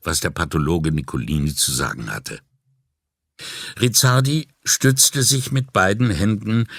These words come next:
hinten am Geländer ab. „Ja,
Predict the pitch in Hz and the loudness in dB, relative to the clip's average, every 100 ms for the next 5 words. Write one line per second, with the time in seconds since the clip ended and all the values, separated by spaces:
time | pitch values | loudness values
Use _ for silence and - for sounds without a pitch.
0 | - - 104 104 - 107 87 90 90 87 | -16 2 6 6 4 0 2 2 2 2
1 | 76 76 71 71 52 - - _ _ _ | 0 0 0 -2 -6 -10 -14 _ _ _
2 | _ _ _ _ - 87 85 92 156 | _ _ _ _ -4 2 2 2 0